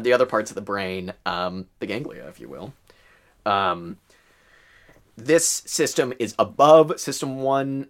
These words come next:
and two, and it is basically responsible for the management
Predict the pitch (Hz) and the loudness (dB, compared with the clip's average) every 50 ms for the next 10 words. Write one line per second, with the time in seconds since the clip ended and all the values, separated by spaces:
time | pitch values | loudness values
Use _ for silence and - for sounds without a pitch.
0 | - 104 101 104 101 - _ _ _ - - - - 160 156 143 147 151 151 151 | -8 -6 -6 -6 -8 -10 _ _ _ -16 -10 -4 0 0 2 2 2 0 0 -2
1 | 151 - _ _ _ _ _ _ - 107 104 98 95 - - 127 117 - 120 107 | -4 -8 _ _ _ _ _ _ -4 -4 -2 -2 -4 -4 -4 -4 -2 -2 -2 -4
2 | - _ - 131 139 135 - 135 123 - 123 127 123 117 113 107 107 - - 127 | -4 _ 0 0 0 0 -2 -4 -6 -4 -2 0 2 2 2 0 0 -2 -4 -6
3 | 117 - - - 117 120 123 - - 123 113 120 113 110 110 - _ _ - - | -6 -4 -2 0 0 0 0 -2 -4 -6 -4 -4 -4 -4 -6 -8 _ _ -20 -14
4 | - - 123 113 107 113 107 107 107 - - 120 110 120 120 117 123 117 - 123 | -6 -4 -4 -2 -2 -4 -4 -6 -8 -8 -8 -8 -4 -4 -4 -4 -6 -8 -8 -8
5 | 117 104 | -8 -8